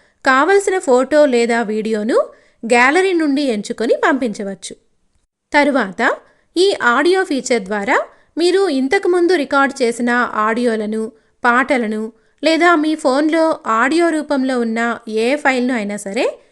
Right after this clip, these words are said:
పంపించడానికి మీకు అవకాశం ఉంటుంది. ఉదాహరణకు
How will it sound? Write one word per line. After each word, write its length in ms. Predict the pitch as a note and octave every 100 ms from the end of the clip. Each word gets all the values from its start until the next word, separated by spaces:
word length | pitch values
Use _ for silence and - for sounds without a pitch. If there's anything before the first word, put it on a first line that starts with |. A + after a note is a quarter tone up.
| _ -
పంపించడానికి 760 | C#4 C4 D#4 C4 C#4 A3+ A3 A#3+
మీకు 260 | A3+ G3+
అవకాశం 580 | G#4 D#4+ B3 A3+ - E4+
ఉంటుంది. 400 | A#3 F3+ F#3 F3+ - _ _ _ _ _ -
ఉదాహరణకు 800 | C4 C4+ A#3+ G#3+ G3+ - A#4